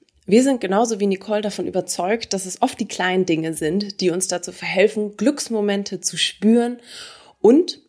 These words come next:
dass wir auch etwas dafür tun können. Was da hilft? In die Umsetzung kommen von kleinen Dingen, um es dann auch zu spüren, dieses Glück. Auch und vielleicht gerade in schwierigen Zeiten. Ach so, und das Gute dabei,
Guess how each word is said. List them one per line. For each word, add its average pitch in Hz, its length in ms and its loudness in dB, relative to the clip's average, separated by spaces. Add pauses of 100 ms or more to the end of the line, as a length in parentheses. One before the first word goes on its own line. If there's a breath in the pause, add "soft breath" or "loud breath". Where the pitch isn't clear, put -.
dass 240 240 0
wir 254 120 6
auch - 140 0
etwas 240 260 -6
dafür 254 400 -6
tun 370 340 8
können. - 380 -8 (520)
Was 185 340 0
da 165 100 0
hilft? - 520 -2 (340)
In 180 100 2
die 147 120 -4
Umsetzung 254 680 4
kommen 196 340 -2
von 170 380 -8
kleinen 151 480 2
Dingen, - 340 -4 (260 soft breath)
um 262 220 4
es 285 160 -4
dann 262 160 -6
auch 247 160 -10
zu - 160 -12
spüren, 254 540 4
dieses 160 400 -12
Glück. - 360 0 (580 loud breath)
Auch 285 420 4 (200)
und 277 340 4
vielleicht 262 380 -2
gerade 165 320 0
in - 80 -2
schwierigen - 440 -6
Zeiten. - 380 -6 (520)
Ach - 100 0
so, 311 140 6
und 185 100 4
das - 120 -8
Gute 277 200 -2
dabei, 285 400 2